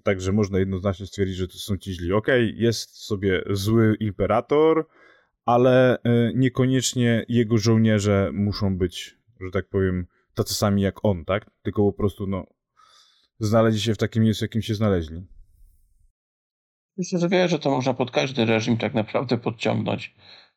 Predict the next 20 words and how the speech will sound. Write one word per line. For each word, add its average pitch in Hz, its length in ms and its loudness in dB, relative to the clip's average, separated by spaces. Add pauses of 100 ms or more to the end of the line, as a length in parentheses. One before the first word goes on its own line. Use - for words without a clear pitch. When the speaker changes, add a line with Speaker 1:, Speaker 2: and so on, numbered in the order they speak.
(120)
Speaker 2:
że, 110 260 0
że 110 120 -2
teoretycznie 110 520 -2
przywódca, 110 720 -4 (1000)
szeregowy 123 520 -2
żołnierz 117 340 2
tam 101 160 -2
niewiele 110 300 2
ma 92 220 -4 (580)
do 120 140 -6
powiedzenia, 113 520 0
a, 123 260 2
a, 123 80 2
a 117 320 0
nawiązując 127 520 0
do - 80 -2
tego, 135 200 -2
co 131 140 -2
mówiłeś 127 380 0
o, 117 320 0